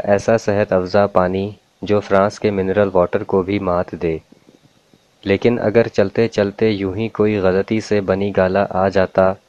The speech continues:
तो उसे दोनों अतराफ की शानदार इमारतों और कतार दर कतार लंबे तड़ंगे प्लाजों के दरमियान गलीज पानी से दलदली तीस फुट चौड़ी नाली मिलती।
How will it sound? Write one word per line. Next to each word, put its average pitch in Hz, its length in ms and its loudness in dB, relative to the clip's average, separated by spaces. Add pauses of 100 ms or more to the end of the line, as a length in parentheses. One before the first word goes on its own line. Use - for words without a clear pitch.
(580)
तो 110 180 4
उसे 117 280 0
दोनों 101 380 2
अतराफ 98 380 2
की 107 160 -4
शानदार 95 560 2
इमारतों 95 640 0 (600)
और 104 200 6
कतार 104 460 4
दर 107 200 2
कतार 98 480 2
लंबे 95 340 0
तड़ंगे 98 420 0
प्लाजों 98 440 0
के 98 160 -2
दरमियान 90 560 -2 (520)
गलीज 101 380 2
पानी 101 360 2
से 104 200 0
दलदली 95 480 0
तीस 107 360 -2
फुट 104 200 -4
चौड़ी 95 360 0
नाली 92 340 0
मिलती। 82 460 -4